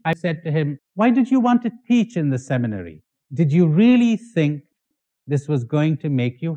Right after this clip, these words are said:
happy? You just assumed it was going to make you happy. Why did you want to teach in the seminary? Because you wanted to be happy. You thought that being a professor,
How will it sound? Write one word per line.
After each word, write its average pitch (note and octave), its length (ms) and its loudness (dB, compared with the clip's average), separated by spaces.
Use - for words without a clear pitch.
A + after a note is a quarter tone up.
happy? G3+ 400 -8
You D3+ 120 0
just C#3 280 -4
assumed G#3+ 600 2
it B2+ 120 -4
was B2 140 -4
going C3 280 -4
to C3 100 -8
make A#2 280 -8
you A#2 120 -10
happy. G#2 440 -14
Why A3 160 2
did A#3+ 200 2
you C4 80 2
want A#3+ 240 2
to A#3 80 -4
teach A#3 300 0
in D3+ 140 -2
the B2+ 80 -2
seminary? G#2 640 -6
Because A#2+ 260 -4
you A#2+ 80 2
wanted A#2+ 340 -2
to E3+ 60 -6
be F3 140 -4
happy. D3+ 440 -6
You E3+ 180 2
thought D3 640 0
that C3+ 180 0
being F3 260 2
a F3+ 60 -2
professor, C3+ 680 -6